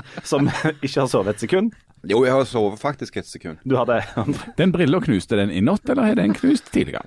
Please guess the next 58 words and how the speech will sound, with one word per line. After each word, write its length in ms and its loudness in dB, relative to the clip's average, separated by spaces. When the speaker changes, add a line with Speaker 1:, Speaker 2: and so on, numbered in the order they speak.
Speaker 2:
Nei, 80 0
den 160 0
knuste 300 -2
når 80 0
jeg 80 -6
klippte 180 -2
hekken. 320 -6
Speaker 1:
Akkurat. 320 -4
Speaker 3:
Du 60 -6
klippte 260 0
hekken, 400 -6
ja. 60 -8
Speaker 1:
Det 140 -2
er 80 2
greit. 340 -2
Eh, 460 4
Speaker 2:
Og 180 2
det 60 2
Speaker 1:
og 80 2
Speaker 2:
mener 160 -2
jeg 80 -4
bokstavelig, 420 -4
jeg. 140 -6
Det 80 -4
var 260 -4
altså 160 -10
en 140 -8
hekk. 320 -16
Speaker 1:
Ja. 100 -2
Speaker 3:
Ja, 140 2
jøss, 160 -4
så 100 -10
bra. 80 -10
Du 80 -2
er 220 2
for, 100 2
Speaker 1:
Eh, 60 2
Speaker 3:
ma-, 180 0
for 60 -2
et 100 -2
mangfoldig 400 -2
menneske 400 -4
du 80 -2
er. 140 -12
Speaker 1:
Og 100 -4
selvfølgelig 480 0
Jan 160 0
Sahl, 240 0
som 240 -4
har, 320 0
eh, 640 4
det 160 0
har 80 0
vi 80 -4
muligens 480 0
vært 160 0
innom 160 2
før, 160 0